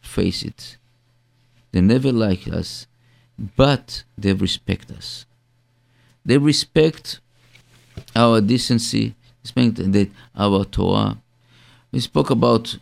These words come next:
bulliness. When you see a bully, bully person, you like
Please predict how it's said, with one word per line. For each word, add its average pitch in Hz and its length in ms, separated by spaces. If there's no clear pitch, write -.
bulliness. 113 840
When 120 200
you 131 100
see 147 540
a 113 60
bully, 131 560
bully 135 280
person, 123 540
you 110 60
like 123 260